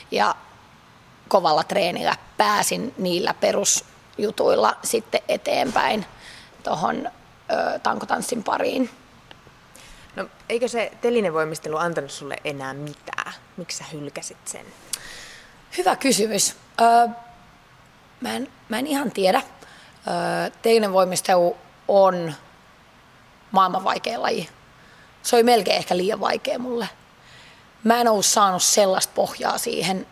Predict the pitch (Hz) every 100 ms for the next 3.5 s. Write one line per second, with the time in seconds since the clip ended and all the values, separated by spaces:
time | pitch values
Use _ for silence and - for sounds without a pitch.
0 | - - - - - - - - - -
1 | - - 202 208 185 - 214 - 196 233
2 | 226 - 240 - - - - - 180 -
3 | - - 120 - 247